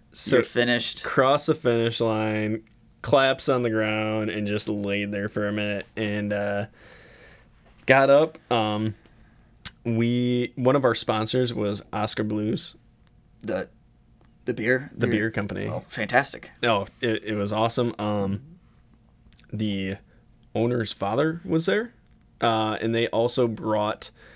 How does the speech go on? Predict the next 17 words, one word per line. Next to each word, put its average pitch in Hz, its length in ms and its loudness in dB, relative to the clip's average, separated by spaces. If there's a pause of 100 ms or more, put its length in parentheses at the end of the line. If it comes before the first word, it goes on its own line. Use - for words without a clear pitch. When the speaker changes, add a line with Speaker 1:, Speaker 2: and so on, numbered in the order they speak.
(360)
Speaker 1:
uh, 98 520 0 (120)
so - 360 -2 (500)
the 120 80 -2
brewery, 104 840 -2 (380)
uh, 101 560 -2 (240)
also 110 640 2 (320)
owns 107 260 -2
a 92 300 -6 (140)
bike 165 180 2
company. 92 360 -10 (800)
Speaker 2:
Oh. 170 180 -2 (340)
Speaker 1:
Reeb 139 540 0 (280)
Bikes, - 440 0
made 110 400 0
in 151 100 0
Colorado. 127 680 0 (420)
Um, 101 520 0